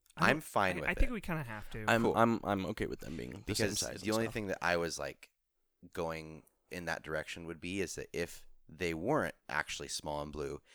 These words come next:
Speaker 2: if they were just normal people, but the shrooms make them think that they're Smurfs, and then the entire cartoons we've been watching are from the Smurfs' perspective while
Speaker 3: Yeah.
Speaker 2: they're high.
Speaker 1: Which would
Speaker 3: They're
Speaker 1: make
Speaker 3: just,
Speaker 1: sense.
Speaker 3: they're just
Speaker 2: Yeah.
Speaker 3: trips.
Speaker 2: <laughs> Yeah,
Speaker 1: Wh-,
Speaker 2: that we're
Speaker 1: and
Speaker 2: all small
Speaker 3: Yeah,
Speaker 2: blue
Speaker 3: we're
Speaker 2: and
Speaker 3: all taking trips with
Speaker 1: And
Speaker 3: them.
Speaker 1: that
Speaker 2: we,
Speaker 1: would
Speaker 2: we all
Speaker 1: make
Speaker 2: live in a
Speaker 1: sense.
Speaker 2: mushroom.
Speaker 1: That would
Speaker 3: Yeah.
Speaker 1: make sense from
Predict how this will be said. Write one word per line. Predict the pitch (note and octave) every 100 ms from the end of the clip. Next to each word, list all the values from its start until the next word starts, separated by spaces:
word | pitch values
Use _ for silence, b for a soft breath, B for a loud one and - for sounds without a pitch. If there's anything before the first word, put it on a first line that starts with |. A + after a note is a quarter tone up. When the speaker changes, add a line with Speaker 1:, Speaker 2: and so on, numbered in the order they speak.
| b b
Speaker 2:
if | F2
they |
were | F2+
just | D#2 F2
normal | D#2+ C#2+
people, | - G2 - E3 F#3+ b b b b _
but | G2+ -
the | F2
shrooms | - G2 F#2
make | F#2 F2
them | E2 D#2
think | D#2+ F2 A2+ -
that | F3+
they're | F#3+
Smurfs, | F#3 - G3 F#3+ F#3 - - b b b b
and | F2+
then | A2 A2
the | G#2+
entire | F#2+ - G#2+ G2+ F#2+
cartoons | - F#2+ - - G2 A2+
we've | B2+
been | C3
watching | C3 C3 - D#3 D3+
are | F2+
from | - - G2
the | F#2+
Smurfs' | - G2 F#2 -
perspective | - - F2 - F#2+
while | E2+ D#2+
Speaker 3:
Yeah. | E2
Speaker 2:
they're | D2
high. | - A#2+
Speaker 1:
Which | F3+
would | G#3 D#3+
Speaker 3:
They're | -
Speaker 1:
make |
Speaker 3:
just, | A#3
Speaker 1:
sense. | G#3 E3
Speaker 3:
they're | B2
just | A2+ A2+ -
Speaker 2:
Yeah. | G2+
Speaker 3:
trips. | D#2 - -
Speaker 2:
<laughs> | -
Yeah, | A2
Speaker 1:
Wh-, | C#3+ F5+ - -
Speaker 2:
that | - G#3+
we're | C3
Speaker 1:
and |
Speaker 2:
all | B2 B2+
small | - C3+ C#3 C#3
Speaker 3:
Yeah, |
Speaker 2:
blue | E3 E3 B2+
Speaker 3:
we're |
Speaker 2:
and | A#2
Speaker 3:
all | A#2
taking | A#2+ A2+ A2
trips | - G#2
with | G#2+
Speaker 1:
And | -
Speaker 3:
them. | -
Speaker 1:
that | -
Speaker 2:
we, |
Speaker 1:
would |
Speaker 2:
we | B2+
all | B2
Speaker 1:
make |
Speaker 2:
live | B2+
in | C3
a | C3
Speaker 1:
sense. |
Speaker 2:
mushroom. | C3 C#3 - A#2 G#2+ A2
Speaker 1:
That | -
would | D3+
Speaker 3:
Yeah. |
Speaker 1:
make | D3+ -
sense | C#3
from | - C#3 B2+